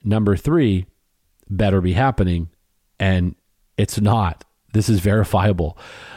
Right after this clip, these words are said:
Apostles did impossible signs and wonders.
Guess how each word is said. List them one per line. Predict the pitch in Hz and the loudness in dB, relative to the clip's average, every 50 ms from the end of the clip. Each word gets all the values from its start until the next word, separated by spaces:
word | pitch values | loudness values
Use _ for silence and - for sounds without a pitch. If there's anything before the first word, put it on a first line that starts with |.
| - - | -8 -6
Apostles | - 107 - - 117 113 120 120 - 139 143 127 117 | -4 -4 -2 -2 0 0 0 0 0 0 0 0 0
did | 107 98 107 104 107 101 | 0 0 2 2 4 2
impossible | 101 101 98 - - - 98 95 92 - - 110 92 87 98 98 | 2 2 0 0 -2 0 0 0 0 0 0 -2 0 2 2 2
signs | 90 - - - 90 85 90 87 80 92 | 0 0 -2 -2 0 0 0 0 0 0
and | 87 82 73 | 0 0 -2
wonders. | 76 80 - - 76 69 - - - - - | -4 -6 -6 -8 -10 -10 -12 -14 -18 -20 -20